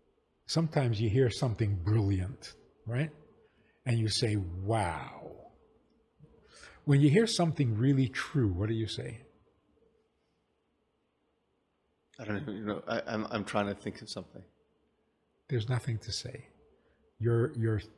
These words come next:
Speaker 1: you're silent. You say,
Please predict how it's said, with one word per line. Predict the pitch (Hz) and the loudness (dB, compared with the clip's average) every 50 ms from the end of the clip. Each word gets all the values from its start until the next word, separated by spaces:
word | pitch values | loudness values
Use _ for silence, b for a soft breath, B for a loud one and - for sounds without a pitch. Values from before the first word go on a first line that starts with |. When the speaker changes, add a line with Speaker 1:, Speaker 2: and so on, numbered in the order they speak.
| _ _ _ | _ _ _
Speaker 1:
you're | - 113 | -4 -4
silent. | 95 - - 143 151 151 120 80 - - - - - _ _ _ _ _ _ _ _ _ _ _ _ _ _ _ _ _ _ _ _ _ _ _ _ _ _ _ _ _ _ _ - | -2 -2 -2 -2 -2 -4 -6 -6 -10 -12 -16 -20 -20 _ _ _ _ _ _ _ _ _ _ _ _ _ _ _ _ _ _ _ _ _ _ _ _ _ _ _ _ _ _ _ -8
You | 131 117 | -6 -6
say, | 139 - | -6 -6